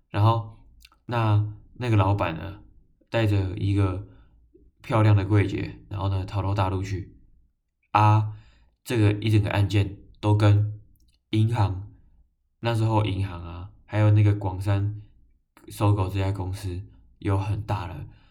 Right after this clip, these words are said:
这个不法关系的关系，然后造成这些案件。但是东西也很复杂，你知道，我今天没有想跟你讲这个，因为这个讲起来，哦，真的是很累，哦，精-，精气神削弱，所以我要去跟大家讲，其实是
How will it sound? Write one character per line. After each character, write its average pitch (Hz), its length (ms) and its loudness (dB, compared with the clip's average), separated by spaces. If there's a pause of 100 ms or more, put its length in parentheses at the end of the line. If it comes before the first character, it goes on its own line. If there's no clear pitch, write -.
(160)
这 104 160 -2
个 101 200 -2
不 117 280 -4
法 82 160 -4
关 98 240 -2
系 95 320 -8 (160)
的 107 100 2
关 98 220 2
系， 92 360 -6 (120)
然 92 160 -8
后 95 80 -4
造 101 160 2
成 85 160 -4
这 90 80 -8
些 87 120 -6
案 85 200 -8
件。 87 220 -10 (1600)
但 160 160 6
是 156 80 8
东 143 140 6
西 139 120 0
也 117 100 4
很 104 100 2
复 104 160 0
杂， 95 120 2
你 85 40 -12
知 - 60 -20
道， 98 120 -2
我 98 60 -2
今 101 160 -12
天 - 20 -16
没 98 60 -20
有 90 100 -20
想 - 140 -20
跟 - 100 -20
你 - 60 -20
讲 - 160 -20
这 - 80 -20
个， - 140 -20
因 101 100 -4
为 107 260 6 (280)
这 117 80 -2
个 107 80 4
讲 98 180 -2
起 98 120 -4
来， 82 220 -10 (180)
哦， 104 280 0 (260)
真 104 140 -4
的 98 80 2
是 98 140 -2
很 90 180 -6
累， 90 260 -6 (220)
哦， 90 220 -12 (160)
精-， 107 340 0
精 110 180 -2
气 107 220 -2
神 104 180 -2
削 95 200 -4
弱， 95 240 -6 (440)
所 117 140 -4
以 117 40 2
我 107 140 4
要 104 140 4
去 107 100 0
跟 107 160 2
大 104 80 4
家 98 80 0
讲， 82 200 -6
其 92 180 -6
实 - 20 -4
是 104 360 2